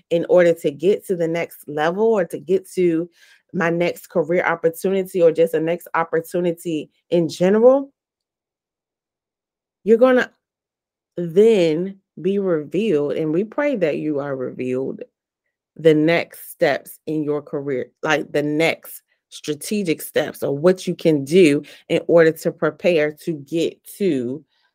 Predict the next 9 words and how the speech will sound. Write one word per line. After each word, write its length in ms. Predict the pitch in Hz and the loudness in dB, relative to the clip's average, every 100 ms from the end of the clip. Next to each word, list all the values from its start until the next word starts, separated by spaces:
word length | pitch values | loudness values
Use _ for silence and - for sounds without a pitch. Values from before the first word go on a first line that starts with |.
| _ | _
that 240 | 165 151 - | 0 0 -2
future 280 | 139 139 135 | -10 -10 -12
state, 340 | - 101 - _ _ - | -6 -6 -6 _ _ -8
okay? 300 | 151 175 190 226 - - - - | -4 -2 -2 -6 -16 -20 -12 2
And 180 | 208 214 | 4 6
so, 400 | 202 151 143 175 _ _ _ _ _ _ - - | 4 2 0 -8 _ _ _ _ _ _ -20 -6
with 300 | 202 180 240 | 4 4 4
that 260 | 196 156 175 | 2 0 -2
said, 640 | - 277 392 175 143 147 | -8 -4 0 2 2 0